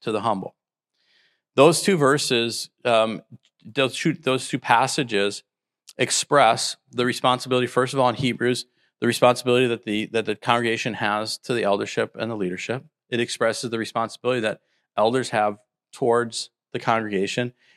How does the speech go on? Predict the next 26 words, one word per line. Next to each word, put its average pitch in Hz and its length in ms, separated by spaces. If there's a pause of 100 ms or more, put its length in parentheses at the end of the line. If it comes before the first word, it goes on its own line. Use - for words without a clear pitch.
(120)
and 113 140
expresses 110 720
the 110 120
relationship 110 720
and 113 140
responsibility 107 560
we 110 160
have 101 280 (180)
one 107 360
towards 101 320
another. 104 400 (720)
He - 80
talks 101 220
about 101 280
giving 117 300
to 120 80
one 110 140
another, 107 400
talks 98 260
about 95 160
clothing 110 360
yourselves, 104 520 (320)
humility 113 520
towards 110 420
one 101 160
another. 101 420